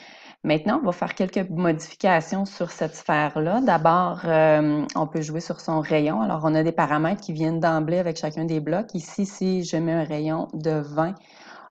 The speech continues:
on peut voir en général rendu que la sphère, euh, augmente de taille. Ensuite, on remarque aussi que la sphère n'est pas tout à fait lisse, elle est formée de multiples faces.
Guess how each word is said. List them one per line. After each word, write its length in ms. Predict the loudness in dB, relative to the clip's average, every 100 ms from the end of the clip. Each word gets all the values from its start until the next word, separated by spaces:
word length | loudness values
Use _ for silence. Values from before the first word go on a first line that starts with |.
| -8
on 140 | -6
peut 140 | -2 -4
voir 420 | -2 -2 -2 -2
en 80 | -4
général 400 | -4 -4 -4 -6
rendu 560 | -6 -8 -6 -10 -12
que 140 | -8 -8 -8 _ -20 -20 _
la 220 | -6 -6 -6
sphère, 800 | -10 -8 -6 -6 -8 -8 -10 -12 _ _ _ _ _ _ -8
euh, 360 | -6 -4 -6 -8 -8
augmente 680 | -6 -4 -4 -4 -6 -8 -10 -12 _ _ _ _ _ _ -20 _ -14 -14 -6
de 140 | -2
taille. 580 | -2 -2 -2 -2 -2 -6 -10 -20 -20 -20 -20 2
Ensuite, 500 | 4 4 2 -6 -2
on 140 | 2 2
remarque 360 | 2 0 0
aussi 320 | -2 -2 -6 -6
que 120 | 0
la 160 | -2
sphère 320 | -2 -6 -2 0
n'est 100 | 0
pas 160 | -4
tout 160 | -4 -6
à 60 |
fait 160 | -2 -2
lisse, 400 | -2 -2 -4 -4
elle 100 | -6
est 100 | -6
formée 380 | -6 -4 -2 -4
de 380 | -4 -2 -2 0
multiples 580 | -2 -4 -6 -6 -4
faces. 560 | -6 -4 -4 -4 -8